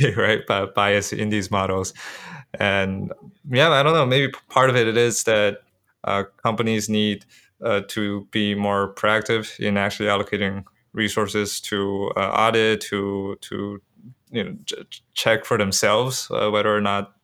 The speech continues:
uh, their models have bias, uh, and then actively fix those things. Uh, these things, they cost money, they cost time. Maybe they're not incentivized, uh, to, to go down that route. Uh, I, it is a little discouraging to see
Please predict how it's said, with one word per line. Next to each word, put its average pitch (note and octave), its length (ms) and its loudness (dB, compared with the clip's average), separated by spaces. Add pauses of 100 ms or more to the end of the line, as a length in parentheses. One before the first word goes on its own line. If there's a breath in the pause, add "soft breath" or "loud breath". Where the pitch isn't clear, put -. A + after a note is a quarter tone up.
(100)
uh, A#2 200 -4 (180)
their G#2 140 2
models G2+ 320 0
have G#2 140 -2
bias, G2+ 380 2 (440 loud breath)
uh, G#2 200 2
and G#2 100 2
then G#2 80 2
actively G2 440 0
fix A2+ 320 0
those A2 220 0
things. A2 340 0 (500 loud breath)
Uh, G2 320 0
these G2+ 220 -4
things, G#2 480 -2 (360)
they G2+ 120 -2
cost G2 320 -4
money, A2+ 220 2
they G2+ 120 0
cost G2+ 320 -4
time. A2 360 0 (840 soft breath)
Maybe G2+ 220 0
they're G2+ 140 2
not G2+ 180 2
incentivized, G#2 800 -2 (200)
uh, G2+ 80 -6
to, - 140 -14 (160)
to G2+ 120 -6
go G2+ 160 -2
down G2+ 220 0
that G2 160 0
route. G2 340 0 (600 loud breath)
Uh, - 360 -6
I, A#2+ 80 4
it B2+ 200 4
is D3+ 140 4
a C#3 40 2
little B2+ 260 4
discouraging C3+ 720 0
to B2 140 -2
see A#2 720 -2